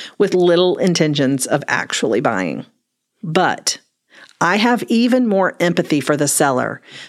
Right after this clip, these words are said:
that gets the notification for an appointment request.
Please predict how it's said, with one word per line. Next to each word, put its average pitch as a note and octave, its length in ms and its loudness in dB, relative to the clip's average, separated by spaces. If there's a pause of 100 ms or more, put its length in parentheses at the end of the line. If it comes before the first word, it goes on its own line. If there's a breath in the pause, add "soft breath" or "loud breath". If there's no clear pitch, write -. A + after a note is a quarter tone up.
that E3 160 -2
gets G3+ 240 -2
the G#3+ 100 2
notification F#3 800 2
for F3 180 0
an D#3 60 2
appointment C#3 460 0
request. G3+ 580 0